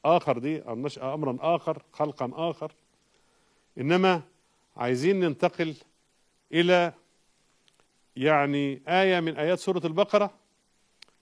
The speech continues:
وهي تتحدث عن نبي من أنبياء الله وهو عزير، الذي مر على قرية وهي خاوية على عروشها، قال: "أنى يحيي هذه الله بعد موتها؟"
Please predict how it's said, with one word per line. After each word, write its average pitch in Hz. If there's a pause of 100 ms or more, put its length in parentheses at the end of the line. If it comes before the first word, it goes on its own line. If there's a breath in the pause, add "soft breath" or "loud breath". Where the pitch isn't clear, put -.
وهي 190
تتحدث 180 (520)
عن 143
نبي 185
من 175
أنبياء 165
الله 156
وهو 147
عزير، 190 (560)
الذي 170
مر 196
على 180
قرية 180 (840)
وهي 165
خاوية 196
على 180
عروشها، 180
قال: 180
"أنى 185
يحيي 175
هذه 170
الله 156
بعد 147
موتها؟" 120